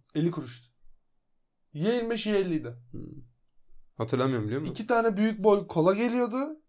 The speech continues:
Speaker 1: her menüde. Sende iki kola, bende iki kola.
Speaker 2: Nereden nereye geldik
Speaker 1: Ve şey
Speaker 2: ya?
Speaker 1: böyle hani yiyorduk. "E, tamam abi, on lira gitti." falan dedik. Şimdi yok.
Speaker 2: Şimdi galiba bir, şöyle en büyük boy böyle patates.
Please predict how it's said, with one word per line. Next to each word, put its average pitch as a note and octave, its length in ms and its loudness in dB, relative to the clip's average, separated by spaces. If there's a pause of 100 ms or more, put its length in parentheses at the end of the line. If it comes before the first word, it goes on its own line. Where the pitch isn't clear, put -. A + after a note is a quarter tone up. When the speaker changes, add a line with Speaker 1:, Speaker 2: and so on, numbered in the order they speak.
(200)
Speaker 1:
her D#3+ 340 6
menüde. F3 520 2 (720)
Sende F3 440 -4
iki G3+ 160 -8
kola, C3 300 -4
bende B2 260 0
iki F3+ 160 -6
kola. A#3 340 2
Speaker 2:
Nereden A#2 320 4
nereye A#2 200 2
geldik A#2+ 200 8
Speaker 1:
Ve - 40 6
şey B3 140 4
Speaker 2:
ya? B3+ 80 6
Speaker 1:
böyle A3 160 8
hani D#3+ 220 0 (540)
yiyorduk. D4+ 640 6 (480)
"E, - 180 -10
tamam D3 260 -4
abi, D3 160 -4
on D#3+ 200 -2
lira F3 160 2
gitti." E3 260 -4
falan D3+ 300 -6
dedik. C3 200 -14
Şimdi G3+ 360 -10
yok. - 280 -10 (1400)
Speaker 2:
Şimdi C3+ 240 -4
galiba C#3 480 4
bir, C3 220 -8 (120)
şöyle C3 400 2 (760)
en D3 260 2
büyük C#3 240 0
boy C3+ 200 8
böyle C3+ 180 2
patates. C3+ 560 -2